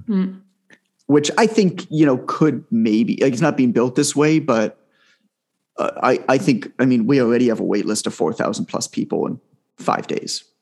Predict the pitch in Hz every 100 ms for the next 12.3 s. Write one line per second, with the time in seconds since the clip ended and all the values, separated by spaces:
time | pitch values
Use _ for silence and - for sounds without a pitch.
0 | - - - - - - - 202 - 165
1 | - - 214 202 - 139 151 147 131 151
2 | 139 120 - 147 - 135 151 - 127 120
3 | 104 87 - 117 113 110 113 135 123 123
4 | 143 139 139 131 135 156 143 110 175 160
5 | 123 - 117 131 - - 135 - 151 170
6 | _ _ - 160 151 139 123 107 117 117
7 | 120 - 110 123 123 123 123 123 147 156
8 | - _ _ - - 110 113 117 107 117
9 | - 120 113 110 107 107 113 127 151 -
10 | - - 202 185 180 - - - - -
11 | 131 120 117 113 - 175 190 294 170 123
12 | 110 - -